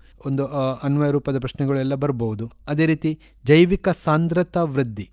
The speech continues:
ಎಂದರೇನು? ಆಹಾರ ಜಾಲ ಅಥವಾ, ಆ, ವಿವಿಧ ಪೋಷಣ ಸ್ತರಗಳಲ್ಲಿ ಆಹಾರ, ಇದು ಯಾವ ಶಕ್ತಿಯ ಹರಿವು ಹೇಗೆ ಆಗ್ತದೆ, ಯಾವ, ಆ, ಪೋಷಣ ಸ್ತರದಲ್ಲಿ ಶಕ್ತಿಯು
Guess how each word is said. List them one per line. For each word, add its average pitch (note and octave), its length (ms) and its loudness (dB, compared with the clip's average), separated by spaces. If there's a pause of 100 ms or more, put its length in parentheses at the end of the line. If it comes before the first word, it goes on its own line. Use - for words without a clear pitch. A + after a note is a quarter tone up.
(120)
ಎಂದರೇನು? A#2+ 540 -2 (360)
ಆಹಾರ D#3+ 420 2
ಜಾಲ A#2+ 380 2 (420)
ಅಥವಾ, C#3 280 0 (200)
ಆ, B2+ 120 -2
ವಿವಿಧ C#3+ 380 0
ಪೋಷಣ E3 480 0
ಸ್ತರಗಳಲ್ಲಿ A#2+ 760 -4 (200)
ಆಹಾರ, C#3 320 0
ಇದು C3+ 360 -4
ಯಾವ B2+ 120 -4
ಶಕ್ತಿಯ D#3 520 -2 (260)
ಹರಿವು D3 220 0
ಹೇಗೆ C#3+ 280 -2
ಆಗ್ತದೆ, A2+ 480 -6 (140)
ಯಾವ, D3+ 340 2 (280)
ಆ, C3+ 120 4
ಪೋಷಣ D3 340 2
ಸ್ತರದಲ್ಲಿ C3 520 0
ಶಕ್ತಿಯು C3+ 600 0